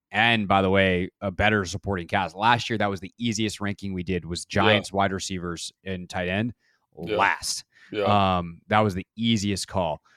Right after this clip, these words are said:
Speaker 1: uh, of any of these groups that we did. So I, if you were like, if you wanted to stand on the table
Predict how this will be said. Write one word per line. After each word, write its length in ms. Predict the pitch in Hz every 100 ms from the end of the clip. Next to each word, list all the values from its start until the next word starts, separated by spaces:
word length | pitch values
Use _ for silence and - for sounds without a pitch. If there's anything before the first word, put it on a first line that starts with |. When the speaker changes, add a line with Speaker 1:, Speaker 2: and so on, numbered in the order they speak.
| _
Speaker 1:
uh, 60 | -
of 300 | 98 85 92 _
any 240 | 120 113 107
of 100 | 90
these 180 | 92
groups 240 | 85 101 -
that 100 | 90
we 100 | 87
did. 320 | 95 85 76
So 380 | - 95 85 82
I, 200 | 104 110 - _ _ _ _ _ _ _ _ _ _
if 200 | - 131
you 180 | 113 160
were 120 | 180
like, 320 | 170 147 123 -
if 160 | 123 120
you 140 | 131 165
wanted 240 | 170 165
to 60 | 139
stand 320 | - 123 120
on 60 | 117
the 60 |
table 520 | 101 104 92 80 78